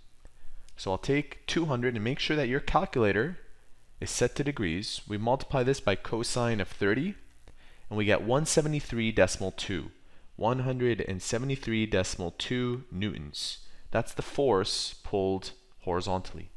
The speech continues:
Now, if we want to find out the magnitude of that vector, the normal, we'll use sine. So I have sine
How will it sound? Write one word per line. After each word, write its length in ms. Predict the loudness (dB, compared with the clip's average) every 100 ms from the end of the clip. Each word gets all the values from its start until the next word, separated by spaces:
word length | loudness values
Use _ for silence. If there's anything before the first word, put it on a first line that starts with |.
| -16 -18 -18 -4 4
Now, 140 | 4
if 120 | 4
we 100 | 0
want 160 | 2 2
to 60 | 4
find 340 | 4 6 8
out 480 | 8 8 6 -2 -8
the 180 | -2 2
magnitude 560 | 4 2 2 0 0 0
of 160 | 4
that 260 | 4 4 4
vector, 300 | 2 2 -2
the 100 | 0
normal, 600 | 2 2 4 2 0 -6 -16 -18 -18 -2
we'll 360 | 4 4 4 2
use 280 | 2 4 2
sine. 640 | 0 0 4 4 2 -2 -12 -20 -20 -20 -16
So 200 | -4 0
I 60 | 2
have 280 | 0 -2
sine 720 | -4 -2 2 2 0 -2 -4